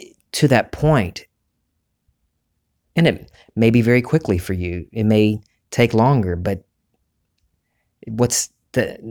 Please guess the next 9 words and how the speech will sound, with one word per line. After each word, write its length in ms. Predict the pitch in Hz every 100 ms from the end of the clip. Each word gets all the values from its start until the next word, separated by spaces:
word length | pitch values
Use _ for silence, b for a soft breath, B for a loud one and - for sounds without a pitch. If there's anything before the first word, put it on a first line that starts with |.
| -
the, 100 | -
what 180 | 110 123
is 140 | 135 120
time 500 | - 131 117 101 101
when 140 | 101
you're 180 | 107 110
an 60 |
eternal 440 | 101 92 - 110 101
being? 520 | 92 107 98 87 87